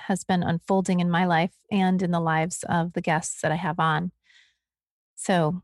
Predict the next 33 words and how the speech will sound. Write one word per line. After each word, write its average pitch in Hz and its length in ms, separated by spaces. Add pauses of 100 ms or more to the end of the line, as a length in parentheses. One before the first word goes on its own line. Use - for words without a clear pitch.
without 196 280
further 175 280
ado, 247 360
let 208 160
me 185 140
go 180 200
on 180 200
and, 170 260 (320)
and 202 120
introduce 180 680 (240)
this 185 180
very 175 280
special 165 420
next 160 360
guest. 160 420 (500)
She 226 320
is 196 480 (920)
a 226 60
magazine 202 540
copy 185 400
editor, 190 460 (160)
writer, 196 480 (180)
and 208 120
illustrator 185 540
who 196 120
lives 185 260
in 190 80
Montclair, 185 440
New 175 180
Jersey 180 340
with 196 180
her 175 120
husband. 226 540